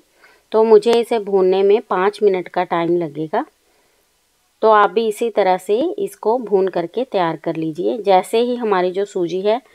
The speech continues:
थोड़ा थोड़ा सा घी छोड़ना शुरू कर देगी, तभी हम इसमें बाकी सामान डाल देंगे।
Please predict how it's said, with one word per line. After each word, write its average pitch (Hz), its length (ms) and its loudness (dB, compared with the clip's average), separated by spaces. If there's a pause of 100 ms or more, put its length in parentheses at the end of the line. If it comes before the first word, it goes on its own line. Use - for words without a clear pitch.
(300)
थोड़ा 208 200 6
थोड़ा 202 280 0
सा 196 200 -2
घी 196 280 -4
छोड़ना 180 460 -2
शुरू 175 260 -8
कर 160 240 -6
देगी, 160 380 -4 (500)
तभी 214 260 2
हम 220 220 0
इसमें 208 400 -2
बाकी 196 260 -4
सामान 180 440 -4
डाल 170 280 -4
देंगे। 147 340 -10